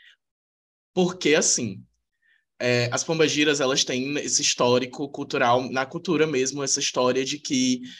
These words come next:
foram mulheres, é, que tiveram fins trágicos com relação à traição, é, que mataram o marido, ou, ah, enfim, vários, várias lendas ao redor dessa figura da pombogira, que elas mesmo,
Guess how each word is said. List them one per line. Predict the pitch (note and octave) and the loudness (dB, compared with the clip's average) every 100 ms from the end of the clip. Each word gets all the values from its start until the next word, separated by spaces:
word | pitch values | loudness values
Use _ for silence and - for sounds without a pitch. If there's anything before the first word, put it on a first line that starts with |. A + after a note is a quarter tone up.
| - - | -20 -6
foram | D#3+ C3+ | 0 0
mulheres, | C3+ C3+ B2+ B2 B2 C3 C3 - _ _ _ | 0 2 4 4 2 0 -2 -6 _ _ _
é, | - B2+ B2+ | -2 0 0
que | |
tiveram | - D3 C3+ | -4 -2 -2
fins | C3+ C#3 C#3 - | -2 -8 -6 -4
trágicos | E3 C3 C3 B2+ B2 B2 C#3 B2+ B2 | 0 2 4 2 0 -2 -4 -2 -2
com | - C3+ | -4 -6
relação | C3 B2 B2 B2+ | -2 -2 -2 -4
à | B2 | -6
traição, | C3+ B2 B2 - D3 C3+ C3 B2+ B2 B2 B2 - - - | -2 -2 0 0 0 2 2 0 -2 -6 -8 -20 -18 -6
é, | B2 B2 A#2+ A#2+ | -2 0 0 -2
que | A#2+ | -4
mataram | C3+ C3+ C3+ C3+ C3+ C3 | 0 0 2 2 2 0
o | |
marido, | B2+ C3 C3 C#3 C3 C3+ C#3 C3+ C3+ - - - - | 0 0 0 0 -2 0 0 0 -2 -8 -20 -18 -6
ou, | B2+ B2+ B2 | -2 0 0
ah, | B2+ B2 A#2+ A#2+ - _ | 0 2 -2 -6 -16 _
enfim, | D3 A#3+ - D#3 A2 - | -2 -2 -2 -4 -4 -10
vários, | A2 C#3 C#3+ G3 A3 - | -4 2 2 2 0 0
várias | D3+ D3+ G3 F#3+ - D3+ | 4 6 4 0 -6 -2
lendas | D3+ D#3 F3+ F#3 F3 | 0 0 0 0 2
ao | D#3 | 2
redor | D3+ C#3 C#3+ | 0 -2 -2
dessa | C#3+ E3+ | -4 -6
figura | - F#3 D#3+ D3+ | -6 -4 -2 0
da | D#3+ | 2
pombogira, | D#3 D#3 D3+ D#3+ D3 F3 | 0 0 0 2 2 0
que | F3 | 2
elas | D#3+ F3 G#3+ G#3 | 4 4 2 0
mesmo, | D#3+ D3+ E3+ G#3 | -2 -2 -2 -6